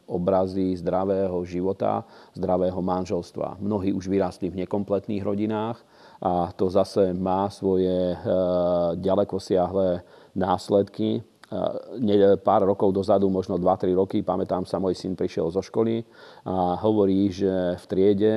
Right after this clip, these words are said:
bol v takej menšej triede, kde bolo asi jedenásť detí, tak, eh, hovorí, že, eh,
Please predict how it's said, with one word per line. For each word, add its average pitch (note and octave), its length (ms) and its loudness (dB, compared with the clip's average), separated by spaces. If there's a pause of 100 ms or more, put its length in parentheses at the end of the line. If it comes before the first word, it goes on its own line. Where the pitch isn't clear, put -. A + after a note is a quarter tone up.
(120)
bol F2+ 300 2
v F2 80 -6
takej E2+ 320 -2
menšej G2+ 400 -2
triede, G#2 400 -2
kde F#2+ 160 -4
bolo F#2 320 0
asi F2 400 -2
jedenásť F2+ 480 -4
detí, A2 400 -4 (480)
tak, F#2 320 0
eh, G#2 80 4
hovorí, G2 560 4
že, F#2+ 240 0 (240)
eh, F#2 960 0